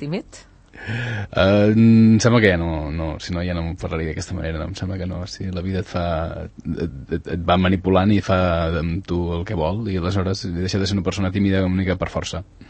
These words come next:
Speaker 1: Però ha estat un motor, eh, en la teva vida, la timidesa,
Speaker 2: Sí.
Speaker 1: no? Allò de, de, de superar-se un mateix.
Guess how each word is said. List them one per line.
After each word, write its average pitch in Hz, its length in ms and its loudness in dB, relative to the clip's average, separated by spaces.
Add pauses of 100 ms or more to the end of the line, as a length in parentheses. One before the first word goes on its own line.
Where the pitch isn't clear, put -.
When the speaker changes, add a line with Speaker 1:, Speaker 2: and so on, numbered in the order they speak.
Speaker 1:
Però 180 140 -4
ha - 20 -16
estat 220 240 -8
un 196 80 -2
motor, 131 320 -8
eh, 156 140 -8 (180)
en 151 80 -8
la 147 80 -8
teva 143 240 -8
vida, 139 320 -8
la 180 100 -8
timidesa, 151 760 -6
Speaker 2:
Sí. 131 280 6
Speaker 1:
no? 117 80 8
Allò 180 240 2
de, 180 140 6 (100)
de, 170 80 -6 (380)
de 170 80 -8
superar-se 190 580 0
un 185 80 -2
mateix. 147 540 -6